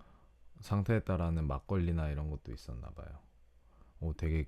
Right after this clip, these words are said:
괜찮은 시스템인 것 같은데, 제가 이렇게, 어, 더빙을 하고 있는 이유는, 어, 아무 생각 없이 노래를 겁나 크게 틀고 혼자 얘기를 하고 있어서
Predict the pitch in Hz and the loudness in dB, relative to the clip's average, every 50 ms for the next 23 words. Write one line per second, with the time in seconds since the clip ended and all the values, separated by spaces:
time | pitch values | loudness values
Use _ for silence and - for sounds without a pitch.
0 | - - - 90 85 85 82 104 107 107 107 95 - - 95 90 - - - 95 | -2 -2 2 4 4 6 8 8 8 8 8 6 4 2 -2 -4 -4 0 2 4
1 | 90 87 82 80 78 80 69 69 69 - - - 69 73 76 73 71 65 58 - | 6 6 6 4 4 2 2 0 -2 -4 -4 -2 0 0 2 2 0 0 -2 -2
2 | - 71 69 71 69 65 64 67 67 - - - 78 71 69 - - - - - | -2 -2 0 0 0 0 -2 -4 -6 -8 -4 -2 -2 -2 -2 -4 -8 -16 -20 -20
3 | - - - - - - - - - - - - - - - - - - - - | -20 -18 -16 -16 -16 -16 -18 -20 -20 -20 -18 -18 -18 -18 -20 -20 -20 -16 -8 -4
4 | 71 71 69 67 67 - 87 87 80 98 95 95 95 95 98 92 95 92 87 85 | -2 -2 -2 -2 0 2 2 6 8 8 8 10 10 10 10 8 8 8 8 8
5 | 85 80 73 73 71 73 - 104 123 139 156 147 127 - 92 - - - - 139 | 6 6 4 4 4 4 4 4 4 4 2 0 -2 -6 -10 -12 -10 -10 -6 -6
6 | 135 - - - 110 85 90 87 98 104 98 95 87 80 - - 82 73 82 85 | -6 -4 -2 0 2 2 4 4 6 6 6 6 4 4 2 0 -2 2 2 4
7 | 87 95 87 90 - - 78 80 80 80 - - 107 101 104 - - - 107 98 | 4 4 4 2 2 2 2 2 2 2 0 -2 0 0 0 0 2 2 2 2
8 | 87 107 127 139 151 139 113 117 107 98 95 82 65 67 71 71 82 80 76 76 | 4 4 2 2 2 0 0 2 2 4 4 4 2 2 2 2 2 2 2 0
9 | 65 - - - - 60 62 - 78 76 78 | 0 -2 -6 -8 -8 -8 -6 -4 -4 -6 -6